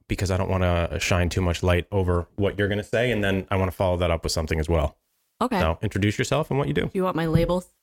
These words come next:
Speaker 1: Yeah, give me all your
Speaker 2: <laughs>
Speaker 1: labels
Speaker 2: I'm
Speaker 1: and your
Speaker 2: gonna
Speaker 1: titles,
Speaker 2: label
Speaker 1: your, your,
Speaker 2: myself.
Speaker 1: your
Speaker 2: So,
Speaker 1: important things.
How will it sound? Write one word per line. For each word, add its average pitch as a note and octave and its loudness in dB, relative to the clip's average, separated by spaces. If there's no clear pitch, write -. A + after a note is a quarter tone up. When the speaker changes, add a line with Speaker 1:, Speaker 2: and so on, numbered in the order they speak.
Speaker 1:
Yeah, C#3+ 0
give A#2+ 0
me F3 2
all A3 2
your G#3 0
Speaker 2:
<laughs> - -
Speaker 1:
labels A2+ 2
Speaker 2:
I'm G2 0
Speaker 1:
and - 0
your E2+ -2
Speaker 2:
gonna - -2
Speaker 1:
titles, F#2 -2
Speaker 2:
label - 2
Speaker 1:
your, - -4
your, A2 2
Speaker 2:
myself. G#2 -2
Speaker 1:
your A2 0
Speaker 2:
So, G2 0
Speaker 1:
important - -4
things. F2 -2